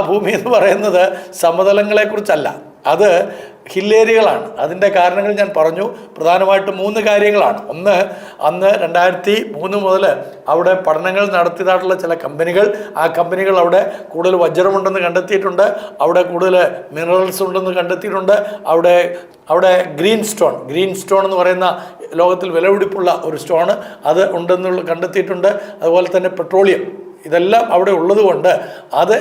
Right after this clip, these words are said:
എൻക്രോച്ച് ചെയ്യണം. ആ ഹിൽ ഏരിയകൾ എൻക്രോച്ച് ചെയ്താൽ മാത്രമേ തങ്ങൾക്ക് സ-, കമ്പനികൾക്ക് അത് വിൽക്കാനും സമ്പത്തുണ്ടാക്കാനും കഴിയുകയുള്ളൂ എന്ന് ചില രാഷ്ട്രീയ നേതാക്കന്മാരുടെ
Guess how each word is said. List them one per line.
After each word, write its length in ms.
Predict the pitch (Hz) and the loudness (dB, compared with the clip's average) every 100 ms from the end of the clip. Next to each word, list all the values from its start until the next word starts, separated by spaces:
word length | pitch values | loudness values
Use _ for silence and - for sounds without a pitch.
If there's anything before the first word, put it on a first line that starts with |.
| 170 | -2
എൻക്രോച്ച് 440 | 180 175 202 208 | -6 2 2 4
ചെയ്യണം. 200 | 214 185 175 | 2 2 2
ആ 40 | 165 - | 0 -4
ഹിൽ 160 | 160 180 190 | -4 2 4
ഏരിയകൾ 260 | 196 196 202 156 | 4 2 0 -4
എൻക്രോച്ച് 380 | 170 190 196 196 | -2 0 2 2
ചെയ്താൽ 220 | 185 185 165 | 0 2 2
മാത്രമേ 340 | 175 185 185 190 | 0 0 -2 -2
തങ്ങൾക്ക് 380 | 165 175 175 202 208 - - - | -2 -2 0 -2 -2 -8 -16 -20
സ-, 100 | - 170 160 160 165 | -2 2 2 2 -2
കമ്പനികൾക്ക് 540 | 175 202 214 208 208 | 0 2 4 2 2
അത് 80 | 185 175 | 0 -2
വിൽക്കാനും 460 | 175 175 196 196 196 - - - | -6 0 0 0 -4 -14 -20 -4
സമ്പത്തുണ്ടാക്കാനും 800 | - 196 214 196 190 190 185 190 185 | -2 0 0 0 2 2 0 0 -2
കഴിയുകയുള്ളൂ 500 | 170 190 190 190 190 170 | 0 2 4 6 4 4
എന്ന് 200 | 170 185 - - - - | 2 0 -2 -6 -16 0
ചില 160 | 170 185 190 - - - - - 147 | 2 4 2 -4 -14 -20 -20 -12 -2
രാഷ്ട്രീയ 340 | 165 175 208 196 | 0 0 0 2
നേതാക്കന്മാരുടെ 760 | 185 190 190 190 185 185 185 | 4 4 0 -2 0 0 2